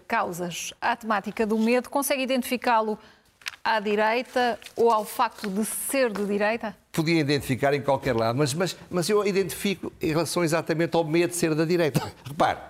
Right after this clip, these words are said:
Speaker 2: eu sempre defendi aqui, em muitos lados, há quarenta anos, digo que há três formas de olhar para a direita. Uma é a direita sociológica,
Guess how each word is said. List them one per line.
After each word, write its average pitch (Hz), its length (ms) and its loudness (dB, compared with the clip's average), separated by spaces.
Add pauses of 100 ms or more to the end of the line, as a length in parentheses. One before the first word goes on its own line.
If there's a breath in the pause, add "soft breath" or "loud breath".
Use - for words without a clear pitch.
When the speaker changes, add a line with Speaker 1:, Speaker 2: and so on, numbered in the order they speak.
(1300 loud breath)
Speaker 2:
eu 214 160 6
sempre 123 360 -2
defendi 113 400 0
aqui, 143 320 0
em 120 60 0
muitos 104 240 -2
lados, 117 280 0
há 110 80 0
quarenta 151 400 2
anos, 120 180 0
digo 123 280 2
que 131 60 2
há 131 80 2
três 175 280 0
formas 143 300 0
de 120 60 2
olhar 120 200 4
para 113 120 0
a 101 40 0
direita. 85 400 -6 (400 loud breath)
Uma 185 260 2
é 151 180 4
a 139 40 0
direita 123 460 2
sociológica, 110 760 0